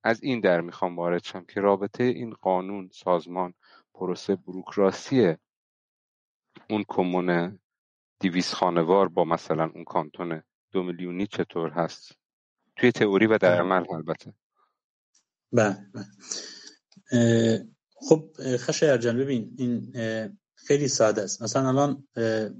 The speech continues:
Speaker 2: ما فرض بکنیم یک کانتون رو داریم که این کانتون، اه، چهار تا شهر زیر مجموعه داره. نه؟ چهار تا شهر زیر مجموعه داره.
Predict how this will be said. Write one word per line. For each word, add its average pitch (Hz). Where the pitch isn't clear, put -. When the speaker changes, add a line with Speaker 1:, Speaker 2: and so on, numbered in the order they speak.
Speaker 2:
ما 135
فرض 131
بکنیم 131
یک 127
کانتون 123
رو 131
داریم 123
که 120
این 123
کانتون، 135
اه، 107
چهار 120
تا 131
شهر 131
زیر 117
مجموعه 107
داره. 95
نه؟ 151
چهار 123
تا 113
شهر 143
زیر 113
مجموعه 104
داره. 98